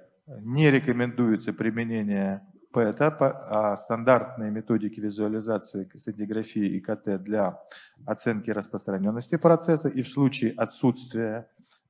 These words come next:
метастазов по данным этих методов исследований рекомендуется назначение апалутамида или энзолутамида у больных с периодом удвоения П С А меньше десяти месяцев, потому что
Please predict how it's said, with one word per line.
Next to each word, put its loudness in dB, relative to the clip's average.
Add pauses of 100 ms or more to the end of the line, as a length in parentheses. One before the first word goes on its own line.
метастазов 2
по 0
данным 2
этих -6
методов -6
исследований 2 (340)
рекомендуется 4
назначение -2
апалутамида 0
или -4
энзолутамида 0 (260)
у -4
больных 0
с -6
периодом 0
удвоения 0
П -4
С -2
А 4
меньше -4
десяти -8
месяцев, -2 (520)
потому -2
что -4